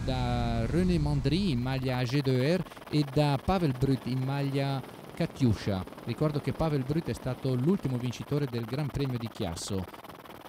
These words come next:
Si forma così un quintetto in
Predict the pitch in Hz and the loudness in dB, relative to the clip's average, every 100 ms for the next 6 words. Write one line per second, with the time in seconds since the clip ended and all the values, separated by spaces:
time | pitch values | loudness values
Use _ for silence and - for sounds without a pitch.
0 | - - - - - 139 - 170 165 151 | -16 -16 -16 -16 -8 -4 2 2 2 0
1 | 139 147 160 127 117 - 160 - 165 127 | 0 2 2 0 0 0 0 0 -2 -2
2 | - 170 170 165 117 113 | -2 -2 0 0 -2 -2